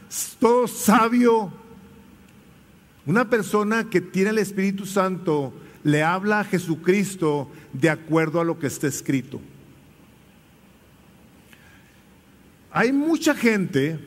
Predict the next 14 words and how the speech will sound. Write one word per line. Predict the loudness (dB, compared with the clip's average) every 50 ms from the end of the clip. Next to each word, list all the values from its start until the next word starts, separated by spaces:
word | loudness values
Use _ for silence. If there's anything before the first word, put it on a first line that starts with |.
| -16 -20 -20 -20 -12 -6
mucha | -4 -2 0 0 2 0 0 -2 -2 -6 -8 -2 0 0 0
gente | 0 0 -2 -2 -2 -4 -4 -4 -4 -4 -2 -4 -6 -10 -14 -16 -20 -20 -20 -20 -20 -20 -20 -20 -20 _ _ -20 _ _ _ _ -20 -20 -20 -20 -20 -20 -14 -2
que | 0 0 2
fácilmente | 2 0 0 0 0 0 0 -2 0 0
dice | 0 0 0 0 -2
Señor. | -2 -2 -4 -4 -6 -8 -10 -12 -18 -20 -20 -20 -20 -20 -20 -20 -20 -20 -20 -20 -20 -20 -20 -20 -20 -20 -20 -20 -20 -20 -20 -20 -20 -20 -20 -20 -20 -20 -20 -20 -20 -20 -20 -20 -20 -20 -20 -4 0
De | 0 0
hecho, | 2 0 0 -2
les | -2 -2
puse | -2 -2 -2 0
la | 0 0
cita | -2 -2 -4 -2 -2 -2
de | 0 0
Mateo | -2 -4 -4 -2 -2 -2 -2 -2 -6